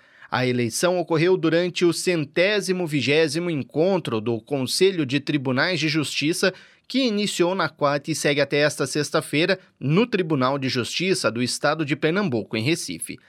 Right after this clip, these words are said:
A nova cúpula é formada ainda pelos presidentes do Tribunal de Justiça do Rio de Janeiro, Henrique Carlos de Andrade Figueira, no cargo de vice-presidente, do Sergipe, Edson Ulisses de Melo,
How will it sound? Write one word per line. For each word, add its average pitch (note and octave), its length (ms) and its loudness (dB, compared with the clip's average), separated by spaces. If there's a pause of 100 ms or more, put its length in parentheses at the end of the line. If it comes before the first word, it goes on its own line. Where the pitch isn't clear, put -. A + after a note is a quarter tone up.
(300)
A A#2+ 120 -2
nova C3 380 2
cúpula F3+ 440 2
é D#3+ 60 2
formada C#3+ 500 0
ainda D#3+ 340 0 (280)
pelos G#3+ 320 2
presidentes E3 760 0
do D3 160 2
Tribunal C#3+ 520 2
de C3+ 100 -4
Justiça C#3+ 540 0
do C#3+ 100 0
Rio C3+ 140 2
de A#2+ 100 -4
Janeiro, B2+ 500 0 (160)
Henrique C#3+ 460 0
Carlos C3 340 0
de B2+ 120 -2
Andrade B2 480 0
Figueira, B2 560 0 (240)
no C#3+ 160 -2
cargo D3 260 -2
de B2 140 -4
vice-presidente, G3 1080 -2 (400)
do F3 220 0
Sergipe, D3 680 0 (260)
Edson G3+ 400 0
Ulisses G#3 540 -2
de A3 100 -2
Melo, F3+ 420 2